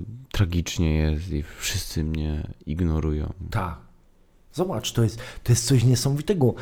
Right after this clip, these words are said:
Speaker 2: Nas karmią różnymi rzeczami po to, żebyśmy nie zwrócili uwagę, na jakiej jesteśmy częstotliwości.
Speaker 1: Hmm.
Speaker 2: To tak choćby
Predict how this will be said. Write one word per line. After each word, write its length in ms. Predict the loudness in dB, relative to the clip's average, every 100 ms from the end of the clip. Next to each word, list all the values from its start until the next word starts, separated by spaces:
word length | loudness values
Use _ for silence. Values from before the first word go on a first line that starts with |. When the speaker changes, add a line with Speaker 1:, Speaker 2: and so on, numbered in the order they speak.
| -14 -2
Speaker 2:
Nas 300 | 2 2 2
karmią 640 | 4 6 8 8 6 6 6
różnymi 500 | 6 4 2 2 4
rzeczami 560 | 4 2 0 0 0
po 420 | -2 2 4 4 2
to, 320 | 6 6 6 -8 -18 -16 -10 0
żebyśmy 460 | 4 4 6 6
nie 280 | 6 6 6
zwrócili 680 | 4 2 2 2 0 0 2
uwagę, 580 | 2 4 4 4 2 2 -2 -12 -2
na 160 | 4 6
jakiej 440 | 8 6 4 0
jesteśmy 440 | 0 0 -2 0 -2
częstotliwości. 1120 | -2 -6 -6 -4 -4 -4 -6 -6 -8 -10 -10 -16 _ -10
Speaker 1:
Hmm. 180 | -8 -8 -8 -8
Speaker 2:
To 80 | -8
tak 160 | -6
choćby 400 | -4 -2 2 2